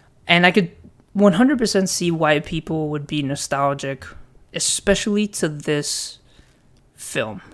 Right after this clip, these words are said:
This one more than all of the other ones. I feel like people who grew up watching and reading Harry Potter look back at this one and maybe the second one, um, a little bit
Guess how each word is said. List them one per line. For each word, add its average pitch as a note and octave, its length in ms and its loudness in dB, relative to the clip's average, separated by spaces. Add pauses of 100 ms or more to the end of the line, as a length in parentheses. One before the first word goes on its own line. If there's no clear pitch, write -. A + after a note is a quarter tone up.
(100)
This F3 380 0
one F#3 180 4
more D#3+ 320 2
than D3+ 440 -2
all D3+ 240 4
of D3 80 -4
the D3 100 -2
other C#3 160 -2
ones. C3+ 220 -4
I C#3+ 60 -2
feel D#3 180 -4
like C#3 260 -8 (120)
people F3 280 0
who E3 80 -4
grew D3 280 -2
up D#3+ 200 -2
watching D3+ 320 0
and D3+ 100 -2
reading D3 220 -2
Harry D#3 180 -2
Potter D#3+ 400 -2 (500)
look D#3+ 300 0
back D3+ 300 2
at C3+ 240 -4 (100)
this D3 460 -2
one F3+ 220 0
and D3 160 -2
maybe D3+ 240 0
the D3+ 100 -6
second D#3+ 400 -2
one, G3 340 0 (680)
um, C#3+ 480 -2 (100)
a D#3+ 80 -4
little D#3+ 320 2
bit D3+ 500 0